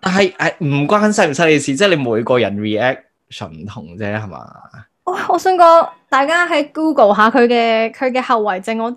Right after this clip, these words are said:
Speaker 2: 中晒所有，全部中。我嗰日係朝早，好似十一點打咗啦，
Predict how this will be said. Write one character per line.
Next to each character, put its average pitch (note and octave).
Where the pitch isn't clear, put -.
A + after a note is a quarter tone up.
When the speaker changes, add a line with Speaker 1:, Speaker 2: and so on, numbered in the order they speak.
Speaker 2:
中 A#3
晒 A3+
所 G#3
有， A#3
全 A3
部 G#3
中。 G#3+
我 D4+
嗰 C#4+
日 E4
係 D4
朝 G3+
早， F#3+
好 E4
似 E4
十 A#3
一 A#3
點 F3+
打 F3
咗 F3
啦， G#3